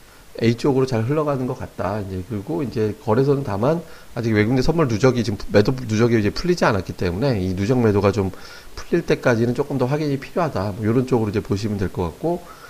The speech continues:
다음에 이제 코스닥 같은 경우는 좀 추세가 좀 좋다라고 지금 나오고 있는 그런 상태이기 때문에 이제 흐름을 잘 타시면서 그냥 요거 그대로 두고 그냥 잘 가면 될 것 같다. 이렇게 이제 흐름을 보시고 가면 될 것 같습니다.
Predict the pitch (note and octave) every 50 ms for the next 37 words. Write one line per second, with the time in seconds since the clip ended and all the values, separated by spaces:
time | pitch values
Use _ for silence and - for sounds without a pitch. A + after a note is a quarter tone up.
0 | - - - - G2 G2+ G2 F#2+ G2 - - E3 E3+ - - F#3 D#3+ D3+ C#3+ C3
1 | - - - - - - - - - - - - - - A2 - C3 A2 G#2+ G2
2 | G#2 A#2+ D3+ D3 B2+ C3 A2 - - - - F3 E3+ D3+ C#3+ C3 - C3 B2 -
3 | C3 B2+ A2+ A2 G#2+ A2 G#2 G#2 G#2 F2+ F#2 F2 G2 G#2+ A#2+ A2+ G#2+ - - A2
4 | A2 B2+ A#2 - - A2 G2+ - - F#2+ E2+ F2 G2+ C#3 C3 G2+ D#2 - - -
5 | - - - - - - - - A2+ G2+ - - F3+ F3 E3 E3 D#3 - - G#2
6 | G2 - C3+ C#3+ C#3 - G3 D#3+ C3+ G#2+ F#2 F#2 G2 G2+ F#2+ G#2 G2 G2+ - A#2
7 | G2+ B2 A2+ - - G2 - A2+ A2 G#2+ - F#2+ F#2 B2 D#3 F3+ - - - -
8 | - - - - - - - A2 G#2+ - G2+ G2 A#2 G#2 G2 E2+ - G#2 F2+ E2+
9 | - - A2+ G2 F#2+ - - - - - - - - - A2+ B2 B2+ - B2 A2
10 | G#2 F#2+ F#2+ F2+ G2+ F#2 F2+ F2+ F2+ G#2+ A#2 B2 A2 A2 A2 F#2 G2 F#2 E2+ -
11 | G#2+ - D#3+ D#3 - B2+ A#2+ G#2 F#2 F#2+ E2+ - A#2 A2+ F#2+ - - G#2 G#2 G#2